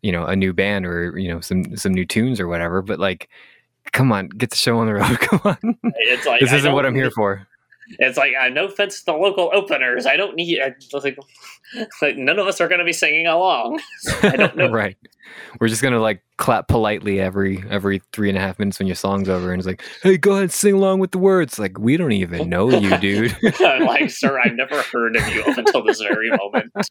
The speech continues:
Speaker 1: <laughs> That's awesome, man. Well, I'm, I'm glad you can have those memories in your brain hole now.
Speaker 2: Yes.
Speaker 1: Uh, any other shows lined up for the, for the rest of the year?
Speaker 2: Uh, no, like I said, with the, with the wedding, everything going up, I think that's probably going to,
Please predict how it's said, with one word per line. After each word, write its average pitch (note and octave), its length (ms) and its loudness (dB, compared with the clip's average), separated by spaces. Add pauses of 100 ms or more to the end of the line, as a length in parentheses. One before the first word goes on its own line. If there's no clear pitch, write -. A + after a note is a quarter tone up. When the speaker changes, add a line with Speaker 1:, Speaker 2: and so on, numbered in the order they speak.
(760)
Speaker 1:
<laughs> B3+ 320 -4
That's B2 220 -2
awesome, G#2+ 380 -2
man. G2 280 -2
Well, G#2+ 220 -2
I'm, A2 200 -4
I'm A2+ 140 0
glad B2 220 0
you A2 60 -12
can A#2 100 0
have A2+ 140 -4
those A2 180 -4
memories A2 400 -2
in G#2 100 0
your G#2+ 100 0
brain B2+ 260 0
hole F#2 240 0
now. E2+ 340 -6 (840)
Speaker 2:
Yes. - 560 -10 (520)
Speaker 1:
Uh, - 40 -14 (140)
any B2+ 320 2
other C#3+ 120 0
shows D#3+ 260 0
lined D#3+ 200 0
up E3 60 -12
for E3+ 120 -6
the, D#3+ 460 2
for D#3+ 100 -4
the D#3 80 0
rest D#3+ 160 0
of E3+ 60 -4
the E3+ 80 -2
year? A#3+ 180 -2 (480)
Speaker 2:
Uh, - 200 -10 (100)
no, G#3 280 -6
like D3+ 200 0
I - 20 0
said, B2+ 280 -2
with B2 200 -8
the, B2 220 2 (100)
with B2+ 120 -8
the A#2+ 100 -2
wedding, D#3 300 0
everything D3+ 280 -4
going D3+ 240 -2
up, D3+ 160 0
I G#2+ 180 0
think C3 240 -6
that's B2+ 140 -6
probably C3 340 0
going C3 260 -6
to, A#2+ 80 -10